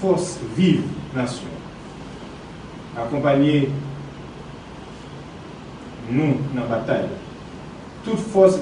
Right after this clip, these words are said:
vive nation. Accompagnez-nous dans la continuité de l'État. Parce que cette démocratie a Se repiblik la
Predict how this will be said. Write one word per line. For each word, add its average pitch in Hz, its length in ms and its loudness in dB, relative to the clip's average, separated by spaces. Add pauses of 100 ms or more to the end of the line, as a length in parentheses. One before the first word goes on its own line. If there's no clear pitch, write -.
vive 147 240 2
nation. 139 380 0 (1120)
Accompagnez-nous 151 720 4
dans 139 120 2
la 135 60 0 (120)
continuité 170 880 4 (220)
de 139 60 0
l'État. 135 380 4 (2000)
Parce 123 200 -4
que 139 460 4 (420)
cette 120 160 -8
démocratie 123 720 0
a 127 120 2 (1300)
Se - 160 -6
repiblik 120 480 0
la 120 160 0